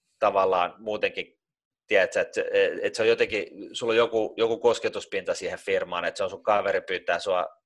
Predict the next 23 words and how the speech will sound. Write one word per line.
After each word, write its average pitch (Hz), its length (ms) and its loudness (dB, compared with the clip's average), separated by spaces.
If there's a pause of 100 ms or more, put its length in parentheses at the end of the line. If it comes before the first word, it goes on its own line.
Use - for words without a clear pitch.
tota, 92 360 -2
mukaan 92 460 -2
bisnekseen 87 640 -4
ja, 80 220 -2
ja, 85 80 -6
tota, 82 400 -6 (320)
tai 95 120 -4
rahoittaa 92 640 -2
sitä - 160 -8
jotain, 92 520 -2
ja, 85 140 -4 (760)
ja, 85 60 -14
tota, 82 260 -10
sä 92 160 -2
luotat 95 320 -2
siihen 90 240 -8
kaveriin, 90 480 -2
ja 82 80 0
sillä 90 280 -4
on 85 60 -4
hyvä 87 240 -4
idea 85 360 -2
ja, 80 240 -2